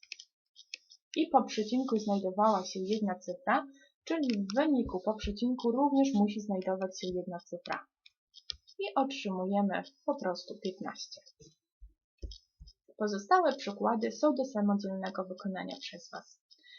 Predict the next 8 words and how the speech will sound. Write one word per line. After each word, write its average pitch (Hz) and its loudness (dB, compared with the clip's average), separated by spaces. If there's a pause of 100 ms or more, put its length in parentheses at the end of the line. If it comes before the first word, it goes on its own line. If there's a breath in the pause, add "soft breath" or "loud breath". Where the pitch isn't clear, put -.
(260 loud breath)
Przejdziemy 269 0 (100)
teraz 240 2
do 262 2
zadania 202 0
kolejnego, 190 0 (140)
czyli 349 0
zadania 202 2
drugiego. 185 -6